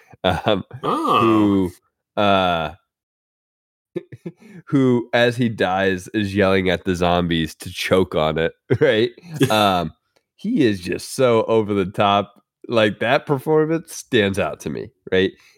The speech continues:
Speaker 1: That's a standout performance as one that I don't know if it's great,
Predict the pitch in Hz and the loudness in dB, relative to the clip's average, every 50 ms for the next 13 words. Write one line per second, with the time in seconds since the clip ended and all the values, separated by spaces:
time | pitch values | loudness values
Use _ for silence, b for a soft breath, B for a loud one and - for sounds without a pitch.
0 | b - - 123 120 113 - 117 113 - - 110 107 101 101 98 95 92 104 95 | b 2 4 4 4 4 0 -4 -6 -2 0 2 2 4 4 2 2 2 0 -2
1 | 87 - 101 98 95 92 92 90 90 92 - - - 101 92 - - 101 95 95 | -2 0 2 2 2 4 2 2 0 -2 -4 -4 -4 -4 -4 -2 0 0 2 2
2 | 92 87 82 76 - - _ _ _ _ _ _ b b b b b b b b | 2 0 -2 -2 -4 -8 _ _ _ _ _ _ b b b b b b b b
3 | - - - - 135 117 151 143 156 185 175 170 165 123 120 95 - - - - | -16 -10 -8 -6 -2 0 2 2 2 2 0 0 0 0 -2 -4 -4 -8 -12 -6
4 | - 98 98 98 98 104 101 92 - | -2 0 2 2 4 4 2 0 -2